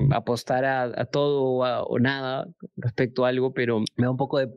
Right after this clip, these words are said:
de flojera tener que, que pensar a estas alturas qué voy a hacer. Eh, los últimos fines, o sea, los últimos años nuevos, eh, los he pasado como muy tranquilo, muy acá en Lima. Ya va, va siendo buen tiempo de, de que no viajo, y creo que eso es algo que extraño,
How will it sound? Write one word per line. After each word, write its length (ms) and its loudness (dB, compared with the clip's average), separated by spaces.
de 100 -2
flojera 500 0
tener 340 -4
que, 340 0
que 80 -6
pensar 380 -2
a 40 0
estas 280 -4
alturas 500 -2
qué 140 -4
voy 160 2
a 60 -2
hacer. 280 -2
Eh, 960 0
los 240 0
últimos 420 0
fines, 420 -2
o 80 -4
sea, 120 0
los 140 0
últimos 300 0
años 160 0
nuevos, 400 -2
eh, 80 0
los 200 0
he 40 -4
pasado 460 -2
como 260 2
muy 140 4
tranquilo, 580 0
muy 180 0
acá 160 0
en 100 0
Lima. 280 2
Ya 200 2
va, 600 0
va 120 2
siendo 240 2
buen 180 0
tiempo 260 0
de, 140 0
de 180 -2
que 100 -2
no 100 0
viajo, 420 -2
y 280 4
creo 240 -2
que 100 -4
eso 200 -2
es 120 -4
algo 280 -2
que 180 0
extraño, 640 0